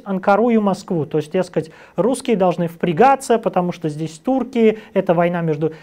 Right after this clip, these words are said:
Я просто хотел бы и с политической точки зрения, и с экономической, что не менее важно, вы представили, э, турецко-российские отношения, потому что, понимаете как, с одной стороны, там, там же огромный пласт экономического взаимодействия между Турцией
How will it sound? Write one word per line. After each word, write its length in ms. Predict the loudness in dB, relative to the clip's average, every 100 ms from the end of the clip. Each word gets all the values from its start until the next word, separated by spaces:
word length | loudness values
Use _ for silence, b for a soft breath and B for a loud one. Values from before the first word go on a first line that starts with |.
| B
Я 220 | 2 2 4
просто 280 | 2 0
хотел 320 | 0 2 2 0
бы 120 | -2
и 140 | -4
с 60 | -4
политической 580 | 0 0 0 -2 -2 0
точки 400 | 2 2 0 -2
зрения, 500 | 0 0 -2 -6 -10 _
и 260 | 0 0 -2
с 100 | -6
экономической, 720 | -2 -2 0 -4 -6 -6 -6
что 180 | 0 0
не 100 | 2
менее 320 | 0 0 0
важно, 340 | 0 0 0
вы 140 | -4 -4
представили, 680 | -6 -6 -2 0 2 0 -4 B B
э, 460 | 0 2 2 0 -2 2
турецко-российские 920 | 4 4 2 0 0 0 -6 -2 -2
отношения, 400 | -2 -4 -2 -2
потому 320 | -2 -2 -4
что, 160 | -2 -2
понимаете 480 | -2 -2 -2 -2
как, 220 | 0 0 B B B
с 100 | 0
одной 240 | 2 -2
стороны, 320 | 0 0 0
там, 240 | 0 -4 0
там 240 | -2 0
же 120 | 0
огромный 500 | 0 0 2 2 0
пласт 320 | 0 0 0
экономического 640 | 0 -2 -2 -4 -6 0 2
взаимодействия 600 | 2 0 0 0 -2 -4
между 240 | -2 -4
Турцией 680 | 0 0 0 2 4 4